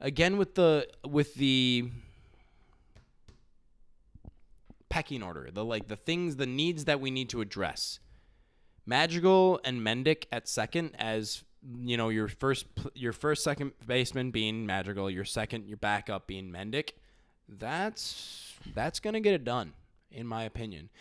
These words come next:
And maybe this is just a hot streak for Mendick, and this isn't representative of who he is, 'cause he really hasn't,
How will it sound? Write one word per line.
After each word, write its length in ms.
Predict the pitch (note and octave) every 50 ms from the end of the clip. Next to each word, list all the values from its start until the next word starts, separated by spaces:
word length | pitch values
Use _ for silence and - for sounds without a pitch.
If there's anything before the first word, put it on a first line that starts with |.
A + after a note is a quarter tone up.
| - - - -
And 160 | - D#3+ E3
maybe 280 | E3+ F#3+ A3 A#3 A#3+ A#3+
this 220 | A3 A3+ G3+ -
is 140 | G#3+ G3+ D#3+
just 160 | E3+ F#3+ -
a 60 | F#3+ D#3+
hot 280 | - C#3+ D3+ D#3+ D#3
streak 240 | - - F#3+ F3+ -
for 100 | - F#3
Mendick, 400 | F#3 F#3 F#3 F#3+ G#3 G3+ - - _ _ _ _ _ _ _ _ _ _ -
and 240 | D#3 D#3+ D#3+ D#3+ D3+
this 180 | D#3 - -
isn't 240 | E3 C#3+ D#3+ D#3+ D3
representative 540 | C#3 C3+ - D3+ B2+ C#3 C#3 C#3 C#3 C3+ B2+
of 100 | B2+ A2+ -
who 140 | - C#3+
he 160 | C#3 C3 B2+ C#3
is, 120 | D3+ D3
'cause 140 | - - C3+
he 140 | C3 C3 B2
really 320 | C3 C#3 C#3 C#3 C3 B2
hasn't, 340 | A2+ A#2+ B2+ B2+ B2+ B2